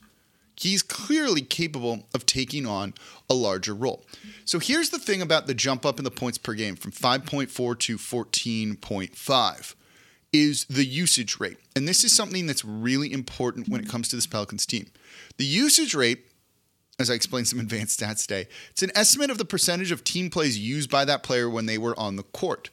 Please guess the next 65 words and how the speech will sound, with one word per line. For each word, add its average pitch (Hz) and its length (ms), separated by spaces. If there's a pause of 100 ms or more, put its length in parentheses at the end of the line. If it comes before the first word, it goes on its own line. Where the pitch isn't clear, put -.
(340)
on 117 140
the 113 60
floor. 147 340 (520)
Did 180 120
they 247 100
get 247 140
the 208 60
ball? 170 320
Did 156 100
they 175 80
shoot? - 400
Did 135 120
they 147 100
turn 165 240
it 151 80
over? 131 300
Did 127 180
they 139 80
draw 151 240
a - 20
shooting 151 400
foul 139 280
and 131 120
go 123 140
to 123 60
the 123 60
free 117 280
throw 104 240
line? 101 320 (380)
Those 196 220
are 226 60
the 196 100
type 175 240
of 160 80
things, 135 360
plus - 180 (140)
maybe 131 340
one 120 220
or 104 40
two 101 220
other 101 140
things, 95 240
that 123 100
it's 123 140
kind 127 240
of 101 100
looking 107 380
at. - 140 (200)
Basically, 180 400
did 151 140
a - 20
possession 143 500 (140)
end 135 380 (280)
in 139 140
some 151 220
capacity 127 540
with 110 200
this 135 200
guy 117 280
having 110 380
the 110 40
ball 101 340
in 98 200
his 90 240
hands? - 540